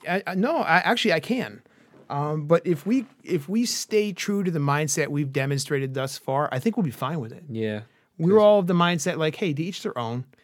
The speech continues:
Speaker 1: If you're down with it, cool. But don't expect me to do it because you do it. And I'm
Speaker 2: Right.
Speaker 1: not gonna expect you to do what I do because I think it's wrong." It's, it, whatever you do is up to you. As long as you're not hurting nobody and you're not breaking any laws,
Speaker 2: Yep,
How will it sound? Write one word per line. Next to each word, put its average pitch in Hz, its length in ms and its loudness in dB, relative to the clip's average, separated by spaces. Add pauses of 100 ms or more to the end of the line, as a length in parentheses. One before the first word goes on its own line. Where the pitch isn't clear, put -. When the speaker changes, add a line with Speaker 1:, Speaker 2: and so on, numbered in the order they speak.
(340)
Speaker 1:
If 147 160 -4
you're 202 140 2
down 180 260 2
with 233 140 4
it, 233 160 -4
cool. 247 340 -2
But 139 140 -10
don't 220 160 4
expect 208 320 -2
me 165 180 2
to 208 80 0
do 123 220 -4
it - 80 -10
because 123 320 -8
you 185 120 -2
do 127 200 -4
it. 131 160 -16
And 139 100 -4
I'm 156 100 2
Speaker 2:
Right. 185 60 0
Speaker 1:
not 196 160 -4
gonna 185 140 -4
expect 180 360 -4
you 180 80 -2
to 170 80 -2
do 165 140 0
what 151 120 0
I 180 140 0
do 139 180 -2
because 139 220 -4
I 151 120 -2
think 143 240 -8
it's 143 120 -8
wrong." 165 280 -2
It's, - 200 -10
it, 160 160 -6
whatever 180 400 -2
you 226 160 0
do 185 400 0 (160)
is 139 320 -4
up 156 200 -4
to 175 100 -8
you. 127 300 -4 (880)
As 123 200 -6
long 190 260 0
as 165 120 2
you're 165 100 2
not 156 200 2
hurting 196 260 -2
nobody 185 560 0
and 151 120 -2
you're 135 60 -2
not 156 180 -2
breaking 160 240 -2
any 160 160 0
laws, 131 340 0
Speaker 2:
Yep, 120 120 -4